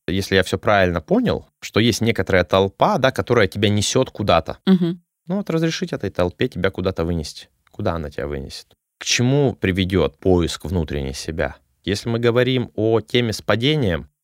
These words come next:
Speaker 1: то тоже отпустить, позволить падать.
Speaker 2: Ну это же страшно.
Speaker 1: Да, поэтому это кошмар.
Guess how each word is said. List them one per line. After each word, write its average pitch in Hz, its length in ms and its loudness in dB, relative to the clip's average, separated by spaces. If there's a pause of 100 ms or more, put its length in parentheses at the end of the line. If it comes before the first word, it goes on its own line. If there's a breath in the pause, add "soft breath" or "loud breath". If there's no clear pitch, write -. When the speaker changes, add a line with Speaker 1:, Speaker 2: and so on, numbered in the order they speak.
(160)
Speaker 1:
то - 80 -4
тоже 101 400 0
отпустить, 117 540 -6
позволить 110 460 0
падать. 87 380 0 (200)
Speaker 2:
Ну 185 100 2
это 180 140 4
же 175 80 0
страшно. 185 640 2
Speaker 1:
Да, 78 360 -4 (280)
поэтому 90 320 2
это 90 140 -2
кошмар. 82 460 -4